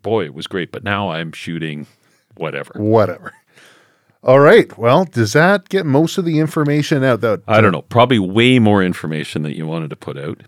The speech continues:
Speaker 1: But we're always open to question here at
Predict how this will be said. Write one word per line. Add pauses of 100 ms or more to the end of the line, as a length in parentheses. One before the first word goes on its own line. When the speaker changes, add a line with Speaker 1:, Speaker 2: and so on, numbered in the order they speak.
Speaker 1:
But
we're
always
open
to
question
here
at